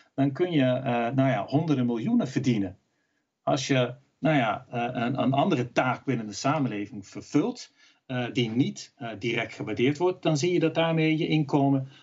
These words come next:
al een heel stuk naar beneden, eh, eh, gaat. En de vraag is natuurlijk, ja, maar hoe waarderen we dan werk?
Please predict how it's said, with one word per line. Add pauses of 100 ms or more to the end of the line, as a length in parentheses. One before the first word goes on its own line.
(120)
al
een
heel
stuk
naar
beneden, (220)
eh, (100)
eh, (100)
gaat.
En
de
vraag
is
natuurlijk,
ja,
maar
hoe
waarderen
we
dan
werk?